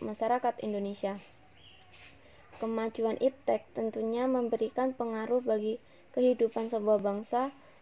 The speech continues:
baik itu pengaruh positif maupun negatif. Pengaruh positif dan negatif dari kemajuan iptek dapat dilihat dari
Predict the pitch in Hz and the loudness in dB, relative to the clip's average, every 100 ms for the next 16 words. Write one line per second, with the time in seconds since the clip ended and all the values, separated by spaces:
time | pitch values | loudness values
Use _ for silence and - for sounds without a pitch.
0 | - 247 240 262 226 - 233 233 220 220 | -8 4 6 6 2 -2 -6 -4 -4 -2
1 | 220 - 262 - 233 233 240 - 220 - | -4 2 0 2 -2 0 -2 -2 -4 -2
2 | 226 226 214 233 233 208 - - - - | -2 -2 2 2 2 -2 -4 -16 -20 -20
3 | - - - - - - - - - - | -20 -20 -20 -20 -20 -20 -20 -20 -20 -20
4 | - - 226 226 226 262 311 - - - | -20 -4 -2 0 2 4 2 0 -20 -2
5 | 240 240 226 - 220 214 233 247 262 220 | -2 0 -2 -2 -4 -2 0 2 2 0
6 | 202 202 - 277 277 226 220 208 247 262 | -4 -2 0 0 0 0 0 0 0 0
7 | 254 226 - 214 - - 262 - 247 214 | 2 0 0 -4 -2 0 0 0 -2 -2
8 | - 254 269 - - 220 220 220 233 247 | 0 2 2 -2 -2 2 2 2 4 2
9 | - 214 214 240 277 | 4 4 6 6 4